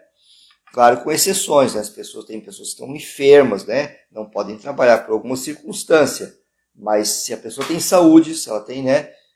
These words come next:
é, disponibilidade física e mental, ela tem condições físicas e mental, ela deve estar trabalhando, né?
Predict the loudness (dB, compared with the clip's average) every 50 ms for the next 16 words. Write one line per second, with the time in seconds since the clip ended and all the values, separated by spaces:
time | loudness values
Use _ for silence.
0 | _ _ _ _ _ -8 -8 -8 -6 -8 -10 -10 -8 -6 -6 -4 -4 -6 -6 -6
1 | -2 0 2 2 2 0 -4 -14 -18 -16 -12 -10 -8 -8 -8 -8 -10 -10 -10 -6
2 | -6 -6 -6 -6 -4 0 2 4 4 2 2 -2 -10 _ _ _ _ _ _ _
3 | _ _ -10 -6 -4 -2 -2 -2 -4 -8 -12 -12 -8 -6 -6 -6 -6 -6 -10 -10
4 | -8 -8 -8 -8 -10 -12 -12 -12 -12 -14 -14 _ -12 -12 -10 -8 -6 -4 -4 -4
5 | -4 -6 -6 -8 -10 -14 -20 -20 _ _ _ _ _ -16 -16 -16 -16 -18 -20 _
6 | -20 -16 -12 -10 -10 -8 -8 -8 -10 -10 -14 -18 -20 -20 -20